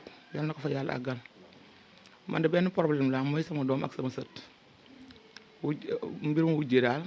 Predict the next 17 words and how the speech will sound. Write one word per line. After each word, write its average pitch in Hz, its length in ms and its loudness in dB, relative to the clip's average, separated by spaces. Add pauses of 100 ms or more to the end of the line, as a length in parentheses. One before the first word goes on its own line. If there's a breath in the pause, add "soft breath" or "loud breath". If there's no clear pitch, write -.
moo 143 180 -2
leen 131 200 2
boole. 123 260 -2 (1400 loud breath)
Mu 139 60 -6
dem 143 180 0
fekk, 143 240 -6 (1200 loud breath)
wujj 147 200 0
bi 135 100 0
fa 156 100 0
mu 160 120 2
ne, 165 160 -2 (1200 loud breath)
wax 139 120 -6
loo 135 160 4
ko 131 100 -4
ba 139 80 -4
mu 156 100 2
wax, 151 140 2